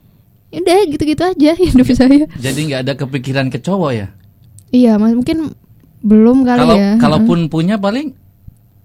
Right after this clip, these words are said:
Speaker 2: "Ah, kayaknya enggak deh," gitu.
Speaker 1: Kayaknya sih, Mas. Karena
Speaker 2: Udah pernah punya cowok nggak?
Speaker 1: Enggak. Percaya nggak, Mas?
Speaker 2: Nggak.
Speaker 1: Hah?
Speaker 2: Nggak.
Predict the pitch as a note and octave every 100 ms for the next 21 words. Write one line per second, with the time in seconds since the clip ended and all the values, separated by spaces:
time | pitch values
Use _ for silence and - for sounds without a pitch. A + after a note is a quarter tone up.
0 | _ _ _ - _ _ D#3 - - A2
1 | B2+ A2 A2+ G2 F2+ - F#2 - _ _
2 | _ _ _ _ - - - G#3 G3+ G#3
3 | A3 B3+ B3+ B3+ G3+ A3 - - _ _
4 | _ _ _ _ - A3+ A#3+ C#4 C#4 -
5 | _ _ _ _ _ _ _ _ _ _
6 | _ _ _ _ _ _ _ G3+ E3 D#3
7 | D#3+ D#3 D#3+ D#3 D#3 E3 A#2+ G2 - -
8 | C4+ G#3+ - - - _ _ _ _ _
9 | _ _ _ _ _ _ _ _ _ -
10 | C4 C#4+ E4 C4 A3+ A#3 A2 F2+ - -
11 | - - - - _ _ D4 D#4+ _ _
12 | _ _ - B2 B2 D3+